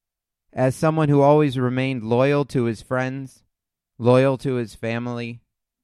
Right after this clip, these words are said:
except for his spouse as he went through several divorces, but he was known as a very loyal and generous person. The head coach that he fired, well, that head coach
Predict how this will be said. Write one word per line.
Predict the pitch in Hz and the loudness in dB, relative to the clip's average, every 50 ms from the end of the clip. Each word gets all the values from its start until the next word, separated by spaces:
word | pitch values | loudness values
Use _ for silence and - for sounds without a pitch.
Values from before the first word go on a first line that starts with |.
| _ _ _ _ _ | _ _ _ _ _
except | - 113 107 - 135 123 - - | -8 -8 -6 -2 -2 -2 -2 0
for | 127 110 | -2 -2
his | 117 110 104 95 - _ _ _ _ _ _ _ _ _ _ | -2 -2 -4 -6 -14 _ _ _ _ _ _ _ _ _ _
spouse | _ - - 120 127 123 113 113 117 - - | _ -16 -6 -2 0 2 2 2 0 -2 -4
as | 107 98 92 - | -10 -10 -8 -6
he | 117 107 107 104 | -6 -4 -4 -4
went | 98 95 101 101 98 - | -4 -4 -4 -6 -6 -6
through | - 101 98 95 | -6 -6 -6 -6
several | - - 104 98 85 95 90 | -4 -6 -6 -4 -4 -6 -6
divorces, | 85 98 90 92 92 87 87 - - 92 104 117 - _ _ _ _ _ _ _ _ _ _ _ _ _ _ _ _ _ _ | -6 -6 -6 -4 -4 -6 -6 -6 -8 -10 -10 -10 -12 _ _ _ _ _ _ _ _ _ _ _ _ _ _ _ _ _ _
but | - 143 151 | 0 2 4
he | 160 | 4
was | 160 151 147 147 | 4 2 0 -2
known | 170 180 202 214 | -2 -4 -2 -2
as | 202 156 | -4 -4
a | 135 135 | -4 -6
very | 117 113 139 143 151 156 151 139 | -6 -4 -4 -2 -2 -2 -4 -4
loyal | 123 117 123 131 143 151 147 147 - | -4 -2 -2 0 0 0 -2 -4 -4
and | - 113 113 110 | -6 -8 -10 -10
generous | 92 98 113 110 117 120 117 101 92 90 - | -10 -6 -4 -4 -2 -2 -4 -4 -6 -8 -10
person. | - - 101 90 95 - - 87 78 76 92 _ _ _ _ _ _ _ _ _ _ _ _ _ _ _ _ _ | -10 -10 -8 -8 -8 -10 -12 -16 -16 -16 -20 _ _ _ _ _ _ _ _ _ _ _ _ _ _ _ _ _
The | - 120 | -2 -2
head | 127 143 147 143 123 | 2 2 0 0 0
coach | 143 147 143 147 - - - | 0 2 2 2 0 -4 -10
that | 135 120 | -8 -6
he | 123 110 | -6 -6
fired, | - - - 123 127 135 143 147 147 131 113 135 - _ _ _ _ _ _ _ _ _ - | -6 -4 -2 0 0 0 -2 -2 -4 -6 -8 -16 -18 _ _ _ _ _ _ _ _ _ 0
well, | 135 143 147 139 | 2 2 4 4
that | 156 170 180 | 2 0 2
head | 185 190 180 151 | 0 -2 -4 -4
coach | - 170 175 180 180 160 - - - _ | -2 -2 -2 -2 -4 -8 -12 -20 -20 _